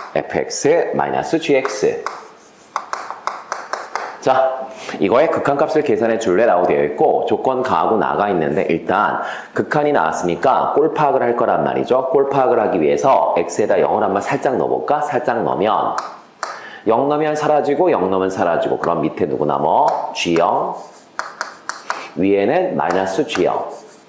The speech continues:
자, 이러면 깔끔하게 얘들아, 어, 이거 약분되는 거 아니야? 약분되면 마이너스 일. 그런데 안타깝게 얘들아, 보기 중에 마이너스 일이 없다는 거죠. 그러면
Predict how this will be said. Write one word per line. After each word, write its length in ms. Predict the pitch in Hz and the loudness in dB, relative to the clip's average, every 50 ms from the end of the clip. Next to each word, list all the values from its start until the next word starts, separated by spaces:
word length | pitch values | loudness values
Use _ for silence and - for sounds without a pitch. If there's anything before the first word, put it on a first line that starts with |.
| - - - - - - - - - - - - - - - - - - - - - | -10 -10 -10 -8 -10 -10 -10 -10 -14 -14 -14 -14 -14 -14 -12 -12 -10 -10 -10 -12 -4
자, 220 | - - 104 - - | 0 2 2 4 4
이러면 520 | - 127 127 123 127 127 127 98 170 - | 4 4 4 2 2 2 2 2 2 0
깔끔하게 520 | - - - 165 170 - 180 170 160 156 151 | 0 0 0 0 0 0 0 2 2 2 2
얘들아, 160 | 127 120 98 | 4 4 2
어, 60 | - | 2
이거 140 | 151 165 165 | 2 2 0
약분되는 600 | - - - - - 156 156 160 151 - 143 147 | 0 -2 -2 -2 -2 0 2 2 2 2 2 2
거 80 | 143 160 | 4 4
아니야? 400 | 131 110 - 107 135 165 170 - | 2 2 2 2 2 2 2 0
약분되면 520 | - - - - 113 113 110 104 127 147 147 | 0 -2 -2 -2 0 0 2 2 2 2 2
마이너스 560 | 95 78 80 85 90 - - - - - - | 0 0 0 0 -2 -2 -4 -8 -6 -2 0
일. 160 | 71 65 53 - - - - - - - - - - - - - - - - - - - - - - - - - - - - | 0 0 0 -2 -6 -10 -16 -12 -10 -10 -10 -10 -16 -20 -20 -20 -20 -12 -12 -12 -12 -12 -16 -12 -10 -8 -8 -8 -12 -6 0
그런데 200 | - 117 123 - | 0 2 4 4
안타깝게 480 | 85 - - 127 - 131 123 - 131 110 | 2 2 0 0 0 0 0 2 2 2
얘들아, 320 | 92 - 101 123 143 - | 4 4 4 4 4 2
보기 200 | - 110 98 104 | 2 0 0 0
중에 200 | 95 95 101 127 127 | 0 2 2 2 2
마이너스 460 | - 76 76 80 87 87 - - 90 | 2 0 0 0 0 -2 0 0 2
일이 100 | 85 135 | 4 4
없다는 500 | - 78 - - 101 101 98 95 82 71 | 4 2 2 0 0 0 0 0 0 0
거죠. 340 | 62 60 - - 78 - - - - - - - - - - - - - - - - - - - - - - - - - - - - | -2 -2 0 -2 -2 -4 -4 -10 -16 -18 -20 -20 -20 -20 -20 -20 -20 -20 -20 -20 -20 -20 -20 -20 -20 -20 -20 -20 -20 -20 -20 -6 -2
그러면 600 | - 95 90 85 110 127 107 - - - - - | 0 2 2 4 2 2 2 2 0 -2 -4 -6